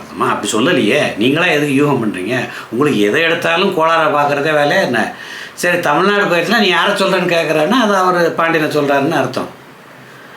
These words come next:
இதுல என்ன பெரிய தவறை கண்டுபிடித்து விட்டார் என்று தெரியவில்லை. வ-, காழ்ப்புணர்ச்சி என்னென்னமோ பேசியிருக்கிறாரு நம்ம முதலமைச்சர்.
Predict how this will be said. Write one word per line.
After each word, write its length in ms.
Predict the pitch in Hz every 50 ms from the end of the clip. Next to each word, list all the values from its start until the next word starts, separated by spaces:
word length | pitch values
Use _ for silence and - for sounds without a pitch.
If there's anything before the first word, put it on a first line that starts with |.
| - - - - - -
இதுல 400 | 160 151 185 180 180 180 175 156
என்ன 380 | 170 202 254 277 311 311 269
பெரிய 340 | - - 196 202 214 208 196
தவறை 340 | 196 175 170 180 180 180 -
கண்டுபிடித்து 440 | 160 156 151 156 151 151 135 147 147
விட்டார் 240 | 143 131 139 135
என்று 220 | 131 127 123 123 -
தெரியவில்லை. 720 | 123 120 120 120 117 120 131 139 156 180 175 165 156 147
வ-, 380 | 131 123 120 117 113 113 110 - - - - - - - - - - - -
காழ்ப்புணர்ச்சி 880 | 113 117 123 123 127 127 - 139 135 143 139 135 127 - 165 165 147
என்னென்னமோ 520 | 139 170 240 285 285 285 277 269 240 196 180
பேசியிருக்கிறாரு 720 | 156 139 139 127 110 110 104 98 95 95 95 95 95 95
நம்ம 320 | 101 110 107 104 104 107
முதலமைச்சர். 480 | 110 110 104 98 95 87 - 92 87 87